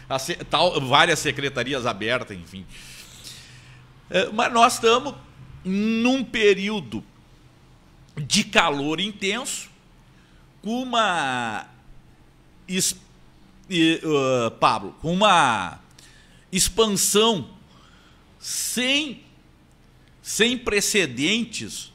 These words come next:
do, do Aedes aegypti, né, que é o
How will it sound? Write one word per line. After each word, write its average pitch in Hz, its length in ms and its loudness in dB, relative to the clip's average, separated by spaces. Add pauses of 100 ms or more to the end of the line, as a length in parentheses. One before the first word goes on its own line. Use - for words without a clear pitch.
do, 120 1300 -6 (1800)
do 131 920 -4 (580)
Aedes 143 440 0
aegypti, 139 680 -2
né, 101 240 -10 (580)
que 107 120 -10
é 117 100 0
o 113 360 -4